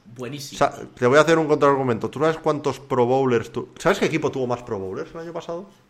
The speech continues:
Speaker 2: Que también es una lista de top players.
Speaker 1: El año pasado no me
Speaker 2: No, no,
Speaker 1: interesa.
Speaker 2: no, no, no, no, no, escúchame. ¿Sabes cuántos, cuántos Pro Bowlers,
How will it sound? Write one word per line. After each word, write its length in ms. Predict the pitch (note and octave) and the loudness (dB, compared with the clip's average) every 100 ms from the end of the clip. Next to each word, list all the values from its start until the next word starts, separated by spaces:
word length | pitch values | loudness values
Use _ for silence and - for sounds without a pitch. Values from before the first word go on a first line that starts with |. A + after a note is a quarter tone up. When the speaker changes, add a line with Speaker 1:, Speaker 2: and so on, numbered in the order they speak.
| _ _ _ _ - | _ _ _ _ -4
Speaker 2:
Que 80 | A#2 | -2
también 220 | A2+ A#2+ | 0 -2
es 60 | |
una 100 | A#2 | -2
lista 220 | A2 A2 G2+ | -2 -2 -6
de 60 | |
top 280 | G2 G#2 - | -6 -10 -8
players. 460 | G#2 G2 A#2 - - _ _ _ _ _ _ _ _ _ _ _ _ _ F3 | -6 -6 -6 -10 -18 _ _ _ _ _ _ _ _ _ _ _ _ _ -10
Speaker 1:
El 100 | F3 | -8
año 160 | D#3+ | -8
pasado 300 | B2 B2 B2 | -10 -10 -10
no 80 | A#2 | -6
me 60 | A#2 | 2
Speaker 2:
No, 80 | D#3+ | 6
no, 160 | F#3 | 6
Speaker 1:
interesa. 280 | B2+ A#3+ G3+ | 6 6 6
Speaker 2:
no, 0 | |
no, 140 | A#3+ | 6
no, 140 | D4 D#4+ E4+ D#4+ | 6 4 4 2
no, 60 | B3 | 0
no, 40 | |
escúchame. 360 | G#3 A3+ A3 G#3 | -2 -4 -2 -2
¿Sabes 160 | G3+ A3 | -2 -4
cuántos, 300 | C4 G#3 E3+ | -6 -8 -8
cuántos 260 | - E3 D3+ | -6 -8 -4
Pro 120 | C#3+ | -2
Bowlers, 280 | C#3+ C3 | -2 -4